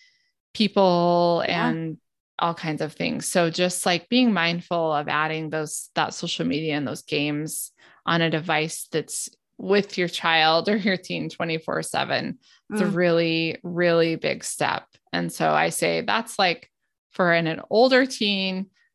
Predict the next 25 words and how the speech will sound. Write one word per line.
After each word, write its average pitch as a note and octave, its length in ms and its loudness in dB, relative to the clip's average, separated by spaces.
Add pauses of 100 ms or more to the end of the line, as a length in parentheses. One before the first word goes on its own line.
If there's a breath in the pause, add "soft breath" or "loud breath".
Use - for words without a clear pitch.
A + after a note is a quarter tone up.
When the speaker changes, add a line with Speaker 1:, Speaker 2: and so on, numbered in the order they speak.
(120)
Speaker 1:
that F3+ 160 0
doesn't F#3 300 0
have F3+ 260 0
a F3 60 2
history F3 560 -2
of E3+ 120 -2
mental E3 340 -2
health, E3 420 0 (400)
um, D#3 480 -4
problems. D#3+ 680 -2
And E3 160 -2
then, D#3+ 420 -4
and E3+ 140 0
then E3 180 0
again, E3 560 0 (400 loud breath)
even F3+ 300 2
if E3+ 120 -2
they D#3+ 140 2
don't, A3 460 2 (120)
and F3 120 -2
you D#3 80 -2
feel D#3 200 -2
okay G#3 320 2
about F#3+ 260 4
it F3+ 180 2